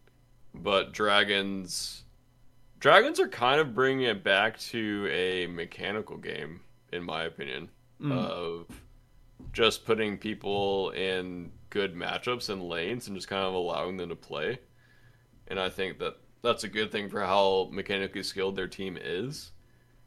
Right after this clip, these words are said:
Speaker 1: And I think that they've been playing really well together as well. And I think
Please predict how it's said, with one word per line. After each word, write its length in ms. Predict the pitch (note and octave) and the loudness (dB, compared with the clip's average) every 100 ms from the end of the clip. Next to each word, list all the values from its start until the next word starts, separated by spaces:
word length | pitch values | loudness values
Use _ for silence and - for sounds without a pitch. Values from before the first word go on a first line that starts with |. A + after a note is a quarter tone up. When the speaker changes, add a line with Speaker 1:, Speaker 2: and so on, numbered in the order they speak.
| - _ - | -20 _ -6
Speaker 1:
And 400 | F#2 F2+ F2+ E2+ | -2 0 0 -2
I 80 | F#2 | -2
think 180 | A2+ | -2
that 60 | G2 | 0
they've 140 | G2 | 0
been 100 | G2 | -2
playing 280 | F2+ G2+ G2 | -4 0 0
really 280 | F#2 F#2 F#2+ | 0 0 0
well 200 | F#2 F#2 | 0 -2
together 480 | - F2+ F2+ F#2 E2+ | -4 -6 -4 -2 -6
as 120 | E2 | -8
well. 440 | - E2 F2 A#2+ - - | -8 -4 -2 -4 -8 -10
And 100 | F#2+ | -6
I 120 | F2+ | -6
think 320 | F#2 F#2 | -6 -8